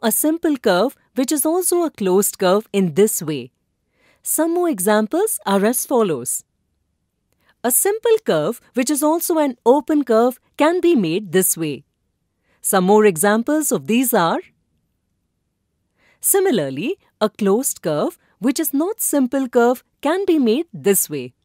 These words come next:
Some examples of these are, an open curve, which is not a simple curve, can be made this way.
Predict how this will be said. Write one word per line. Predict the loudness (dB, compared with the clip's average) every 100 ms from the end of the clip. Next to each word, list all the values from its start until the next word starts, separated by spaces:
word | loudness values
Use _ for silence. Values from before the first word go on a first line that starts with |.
| _ _ _ _ _
Some | -2 0 0
examples | 0 0 0 0 0 -2 -2
of | -6 -4
these | -4 -2 -4
are, | -4 -2 -4 -8 _ _ _ _ _ _ _ _ _ _ _ _ _ _ _ _ _ _
an | -6 -4 2
open | 2 4 0 0
curve, | -2 -2 -4 -6 _ 0
which | 0
is | 2
not | 0 0 0
a | -2
simple | 0 0 2 -2
curve, | 2 2 2 -2 _ _
can | 0 0 2
be | 2
made | 2 0 -2
this | -2 -2 -2 -4
way. | -8 -8